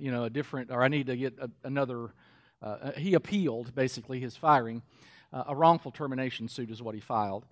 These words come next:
And he was rejected on his termination suit because,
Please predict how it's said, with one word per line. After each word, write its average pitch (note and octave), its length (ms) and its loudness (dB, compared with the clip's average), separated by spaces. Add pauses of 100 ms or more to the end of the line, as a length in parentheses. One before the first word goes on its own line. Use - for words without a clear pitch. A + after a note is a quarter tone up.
(540)
And G3+ 340 6
he G3+ 600 2
was E3+ 220 -2
rejected G#3 460 8
on G3 120 12
his F3 160 2
termination F3+ 580 2
suit A#3+ 400 -2
because, E3+ 680 10